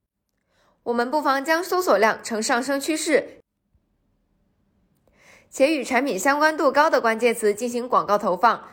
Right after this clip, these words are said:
并增加广告竞价和预算。第二，则是商机探测器，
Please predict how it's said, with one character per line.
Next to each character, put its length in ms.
并 180
增 160
加 140
广 180
告 140
竞 180
价 160
和 100
预 140
算。 420
第 100
二， 280
则 120
是 140
商 240
机 100
探 220
测 120
器， 340